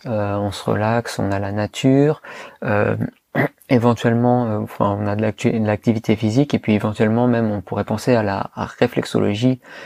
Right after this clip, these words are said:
qui va faire travailler no-, no-, notre, euh, plante des pieds. Mais il y a un mécanisme que, euh, qui est beaucoup moins connu et pourtant très, très puissant, qui est,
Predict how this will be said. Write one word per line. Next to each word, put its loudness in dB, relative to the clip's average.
qui -2
va 0
faire -2
travailler -2
no-, -4
no-, -6
notre, -6
euh, -6
plante 4
des 2
pieds. 0
Mais 4
il 2
y 8
a 6
un 4
mécanisme 0
que, 0
euh, -6
qui 0
est 6
beaucoup 2
moins 2
connu 0
et -2
pourtant -6
très, -6
très -2
puissant, -6
qui 2
est, 4